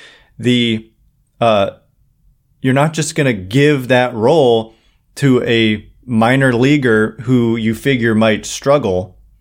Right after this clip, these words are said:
when you have bullpen arms who are, you know, if you look at the bullpen E R As across baseball versus starting pitcher E R As,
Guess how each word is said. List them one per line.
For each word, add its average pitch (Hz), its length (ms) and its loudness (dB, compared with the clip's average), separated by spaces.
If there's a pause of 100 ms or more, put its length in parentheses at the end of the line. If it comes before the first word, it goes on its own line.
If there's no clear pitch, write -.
(300)
when 117 180 0
you 120 120 0
have 110 440 -2
bullpen 139 440 -2
arms 98 460 -2 (460)
who 123 520 0 (360)
are, 120 340 0 (220)
you 135 100 -4
know, 117 120 2
if 113 100 -4
you 135 80 0
look 160 160 0
at 143 180 0
the 117 100 -2
bullpen 131 680 -2
E 139 140 0
R 113 200 2
As 123 240 0
across 104 320 -4
baseball 120 420 -2
versus 104 340 -4
starting 110 340 -2
pitcher 110 360 -6
E 104 100 -4
R 95 160 -2
As, 98 260 -6